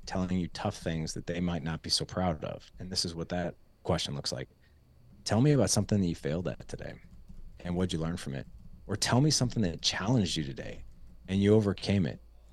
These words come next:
Any question like that where you're basically bringing them to one of the lowest parts of their day. Now, this is where how you and I grew up, I don't know how you grew up, but this is how I grew up. If, if I opened Pandora's box and said something like, so if I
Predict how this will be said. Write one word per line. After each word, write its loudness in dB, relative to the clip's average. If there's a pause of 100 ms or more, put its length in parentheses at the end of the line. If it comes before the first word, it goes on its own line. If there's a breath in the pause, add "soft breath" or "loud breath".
(360)
Any 10
question 6
like 2
that 4
where 2
you're 0
basically 4
bringing 4
them 0
to 0 (120)
one 0 (260)
of 0
the 6
lowest 6
parts -2
of -6
their -6
day. -6 (520)
Now, 2
this 6
is 6
where 6 (100)
how 2
you 4
and 6
I 2
grew 4
up, 4
I 6
don't 4
know 2
how 0
you 0
grew 0
up, 0
but -4
this -2
is -2
how 2
I 0
grew -2
up. -4
If, -4 (140)
if -4
I 4
opened 4
Pandora's 2
box -2
and -2
said -2
something -2
like, -4 (500 soft breath)
so 4
if 4
I 6